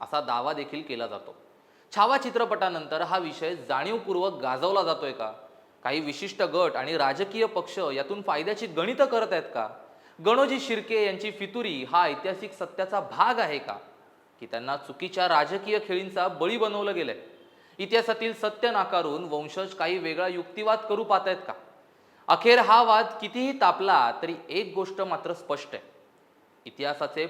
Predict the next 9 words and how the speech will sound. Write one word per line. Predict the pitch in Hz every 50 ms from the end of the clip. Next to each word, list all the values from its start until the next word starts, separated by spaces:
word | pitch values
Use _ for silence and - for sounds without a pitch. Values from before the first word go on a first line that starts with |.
| 165
पुनर्लेखन | - - 160 160 185 226 247 247 233 220 220 208 220 226
करता | 214 208 185 175 - 190
येणार | 190 180 165 165 175 165
नाही, | 156 117 - - - - - _ _ _ _ _ _ _ _ _ - -
पण | 135 147
त्याचे | 139 - 139 131 - 156 156 165
राजकारण | 170 131 123 123 156 202 - - - 220 214 214 220 220
करता | - 190 170 160 - 170
येते | 151 120 - - -